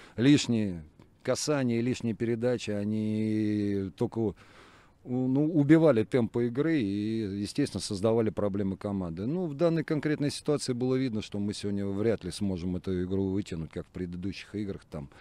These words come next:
потому что, я еще раз повторяю, не было вот той агрессии, спортивной агрессии, которая в каждом игровом эпизоде, э, заставляет человека действовать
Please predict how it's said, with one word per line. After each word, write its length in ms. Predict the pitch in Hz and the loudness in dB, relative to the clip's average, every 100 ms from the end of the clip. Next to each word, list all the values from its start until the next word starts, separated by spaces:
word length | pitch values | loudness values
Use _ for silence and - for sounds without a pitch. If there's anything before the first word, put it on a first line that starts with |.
| - - - | -20 -20 -4
потому 400 | 101 92 110 110 | -2 0 0 0
что, 140 | 107 | 0
я 60 | 110 | 0
еще 200 | - 104 | 0 -2
раз 140 | 90 | -2
повторяю, 560 | - - 104 123 110 98 | -10 -6 -2 0 0 0
не 120 | 143 | -2
было 180 | 110 104 | 0 -2
вот 140 | 95 | -2
той 300 | 104 101 98 | -4 -4 -4
агрессии, 640 | 104 110 117 - - 71 - | -4 -2 -2 -2 -10 -14 -16
спортивной 500 | - 110 - 113 98 | -6 -4 -2 -4 -4
агрессии, 380 | 90 143 - 82 | -4 -4 -6 -10
которая 340 | 87 98 90 | -10 -8 -8
в 20 | |
каждом 400 | - 98 90 95 - - - | -6 -6 -6 -10 -12 -20 -10
игровом 420 | 101 110 107 107 | -2 0 0 -2
эпизоде, 540 | 90 110 107 139 110 87 | -4 -4 -2 -2 0 -2
э, 300 | 87 87 87 | -4 -6 -6
заставляет 480 | 87 - 101 117 104 | -8 -6 -4 -4 -4
человека 400 | 104 104 104 92 | -6 -6 -6 -6
действовать 540 | 98 98 98 - - | -4 -4 -6 -10 -12